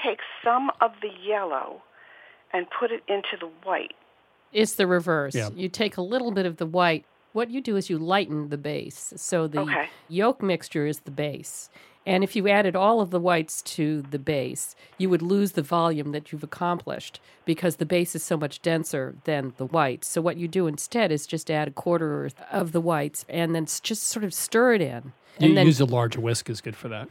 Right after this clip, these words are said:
Speaker 2: Yes, and then gently fold in the rest of the whites. But that way you've lightened the base before you fold in the whites.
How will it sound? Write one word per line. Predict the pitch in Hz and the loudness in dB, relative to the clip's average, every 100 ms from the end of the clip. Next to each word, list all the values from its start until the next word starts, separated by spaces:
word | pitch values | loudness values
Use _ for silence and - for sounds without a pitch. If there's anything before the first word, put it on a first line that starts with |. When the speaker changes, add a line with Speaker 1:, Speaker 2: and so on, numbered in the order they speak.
| - | -4
Speaker 2:
Yes, | 185 151 135 - - | 2 2 0 -8 -2
and | 180 | 2
then | 196 196 | 4 2
gently | - 196 226 - 190 | 2 2 2 0 -2
fold | 175 - 160 147 | -2 0 2 2
in | 151 | 0
the | 139 | 0
rest | 139 139 - | -4 -6 -6
of | |
the | 123 | -4
whites. | 123 120 117 - - - _ _ | -4 -6 -10 -14 -16 -20 _ _
But | 185 | 2
that | 208 214 | 4 4
way | 196 | 2
you've | 175 160 147 | -2 -4 -6
lightened | 147 190 208 180 156 | 0 2 2 -2 -4
the | 160 | -6
base | 143 156 143 - | -2 0 -2 -6
before | 147 - 151 | -8 -4 -4
you | 147 151 | -2 -4
fold | - 139 131 | -4 -4 -2
in | 123 120 | -4 -6
the | |
whites. | 117 113 117 - - | -6 -8 -10 -12 -14